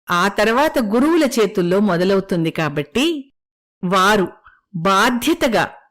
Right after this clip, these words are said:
పిల్లల ఎదుగుదలకి సహకరించాలి. అలా కాకుండా కంచే చేను మేస్తే విధంగా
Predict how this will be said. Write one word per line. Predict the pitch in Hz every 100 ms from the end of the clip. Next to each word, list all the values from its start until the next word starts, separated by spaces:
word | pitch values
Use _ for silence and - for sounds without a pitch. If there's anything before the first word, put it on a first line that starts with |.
| _ -
పిల్లల | 202 202 262 294
ఎదుగుదలకి | 202 175 202 233 208 175 - 240
సహకరించాలి. | - 190 240 262 220 175 - 165 156 - _ _ _ _ _ -
అలా | 226 294
కాకుండా | 302 269 262 240 214 165 185 _ _ _ _ _
కంచే | 196 160 160 233 247
చేను | 240 226 226
మేస్తే | 226 220 214 226 208
విధంగా | 208 196 196 185